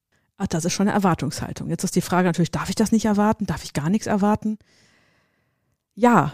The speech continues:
wenn ich etwas tue und ich verlange nichts dafür und ich gebe meiner Freundin die Hilfe kostenlos raus und sage auch nicht, „Ich helfe dir nur, wenn du mir an diesem Tag hilfst“,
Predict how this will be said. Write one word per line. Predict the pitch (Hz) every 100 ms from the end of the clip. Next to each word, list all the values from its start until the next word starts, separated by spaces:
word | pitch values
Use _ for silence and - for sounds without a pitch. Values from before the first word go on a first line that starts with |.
| -
wenn | 180 -
ich | 208 - - - - _ _ _ _ _ _
etwas | 185 - 175 - -
tue | 311 311 160 151 - _ _ _
und | 180 180
ich | 180 - -
verlange | 170 170 262 294
nichts | 233 180 - -
dafür | 165 160 - 175 156 143
und | - 165
ich | - -
gebe | - 233 214
meiner | 180 165 156
Freundin | - 175 196 175
die | 165
Hilfe | 160 202 226 180 160 - _ _ _ _ _ _ -
kostenlos | 202 - - 170 160 - 160
raus | 214 240 -
und | - 160
sage | 156 180 -
auch |
nicht, | 180 214
„Ich | -
helfe | 185 175
dir | 175
nur, | 165 226
wenn | 214 165
du | 175
mir | 226
an | 190
diesem | 185 175 180
Tag | 170 165
hilfst“, | - 240 - -